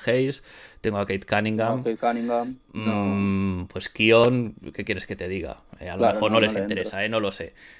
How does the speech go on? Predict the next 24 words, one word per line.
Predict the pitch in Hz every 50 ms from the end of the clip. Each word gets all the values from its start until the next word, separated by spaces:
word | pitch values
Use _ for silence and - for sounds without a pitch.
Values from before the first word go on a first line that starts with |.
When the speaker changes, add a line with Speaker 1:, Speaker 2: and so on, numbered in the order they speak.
| 113 113
Speaker 1:
Pero | - 101 101
bueno, | 104 107 98 87 - - -
es, | - 98 95 - -
es, | 92 - - -
eh, | 95 95 - -
en | 104 107
cualquier | 107 123 110 101 - 131 127
caso, | - 143 135 - - 156 135
vemos | 131 127 131 139 - -
que | - 120
este | - - 131 123
camino | - 117 117 123 127 120 113
que | 104 107
parecía | 101 98 98 98 - - 117 117 117 113 113
ya | 113 110 113 113 110
hecho, | 113 117 - - 104 92
lo | 92 92
de | 95 95
Jeremy | 98 110 104 107 104 101
Grant, | 101 104 110 127 131 127 - - _ _ _ _ _ _ - _ _ _ _ _ _
eh, | 98 95 92 90 87 87 87 85 82
se | - - 107
ha | 104 104
caído | - 104 107 113 120 127 143 165 - _